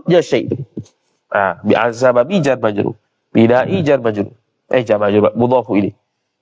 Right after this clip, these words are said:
Hi mudhafu ilaih. Ha, eh? Jadi kata, kalaulah sesuatu itu datanglah keadaan mabni, yang mana asal pada sesuatu itu mabni. Asal pada sesuatu itu mabni. Dan dia pun mabni. Ha,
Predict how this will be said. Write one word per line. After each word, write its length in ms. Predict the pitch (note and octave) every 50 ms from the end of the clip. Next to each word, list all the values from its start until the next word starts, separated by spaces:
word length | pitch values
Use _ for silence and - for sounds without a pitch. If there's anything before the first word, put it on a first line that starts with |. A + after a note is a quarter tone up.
| _ -
Hi 240 | - F#3 G3+ F3
mudhafu 480 | C#3+ C#3 C3 B2 A#2 A2 - - - -
ilaih. 80 | - _ _ _ _ _ - - - - - _ _ -
Ha, 480 | - A2 A2+ A2+ A2+ A2 G#2+ G#2 G#2+ C3
eh? 80 | F3+ G3 _ _ _ _
Jadi 160 | - A#2+ C3 C3
kata, 400 | A#2 A2+ A2 - E3+ A3 A3+ -
kalaulah 400 | - B2+ B2+ C#3 D#3+ D#3+ D3 C#3
sesuatu 560 | C3 C#3+ C3 - - C3 F2+ - - - -
itu 400 | - - A#2 - - A2+ B2+ F3 A3+ - _ _ _ _ _ _ _ _ _ _ _ _ _ _ _ _ _ _ _ _ - C3
datanglah 560 | D#3+ E3 D3 C3 D#3+ G#3+ G#3 F3+ D#3+ D3+ C3
keadaan 320 | - C#3 A#2 C#3 D3 C3
mabni, 560 | A#2+ A2+ G#2+ G#2 A2 B2+ F3+ A#3+ D4 - - _ _ _ _ _ _ -
yang 240 | - C3 E3+ F3 D#3+
mana 240 | D#3+ F3 A3 - -
asal 400 | D#3 D#3+ D#3 - - A#3+ G3+ F3 E3+
pada 160 | F3 F3 F3
sesuatu 400 | - F3 D#3 - E3 - - -
itu 320 | D#3 C#3 D3+ - - C#4 D#4+
mabni. 640 | B3+ D#3+ E3 D#3+ C#3 C3+ C#3 C#3+ C3 G#2+ F#2 - - _ _ - - - _ _ - -
Asal 320 | - A#2+ A#2+ - F#3 E3+ D3+
pada 160 | D3+ D#3+ D#3
sesuatu 400 | D3+ D3+ E3 - - E3+ F3 E3+
itu 80 | F#3+
mabni. 400 | F3+ E3+ D3+ B2+ A#2 G#2 E2 - _ _ _ _ -
Dan 160 | B2 A#2 A2
dia 160 | C#3 F3+ B3+ A#3+
pun 160 | D#4 C#4+ C4
mabni. 240 | A3+ F3+ C#3+ A2+ - _ _ _ _ _ - A#2 G#2 _ _ -
Ha, 240 | - G2 F2+ F2